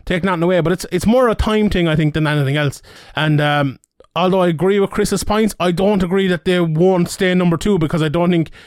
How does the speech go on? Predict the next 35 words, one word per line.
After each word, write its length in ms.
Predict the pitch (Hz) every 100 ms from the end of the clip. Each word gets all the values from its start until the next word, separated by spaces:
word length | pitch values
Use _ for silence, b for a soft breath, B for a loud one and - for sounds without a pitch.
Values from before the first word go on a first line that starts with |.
| B B -
uh, 80 | -
do 140 | 208 -
you 140 | - 247
know 60 |
what? 280 | 247 240 - - _ -
It's, 180 | 185 196 - _
I 100 | 196
don't 160 | 214 214
think 160 | 208
a 40 | 185
number 200 | 175 170
two 180 | 165 160
even 160 | 143
exists 360 | 147 151 - -
anymore. 440 | 131 120 120 113 _ b -
You 80 | 165
know, 60 |
it's 240 | 156 156 -
the 120 | 180
U 220 | 196 240
F 100 | 214
C 380 | - 226 202 190
and 200 | 160 170
then 400 | 170 160 151 151 _ b b
some 360 | - - 208 190
hardcores 800 | 170 180 165 160 151 143 139 - b -
tuning 420 | - 180 170 165
in 180 | 160 160
to 120 | 151
some 280 | - 175 160
other 220 | 151 151
promotions. 720 | - 147 135 127 139 120 -
That's 220 | - 151 135
basically 380 | 135 123 123
it. 80 | 123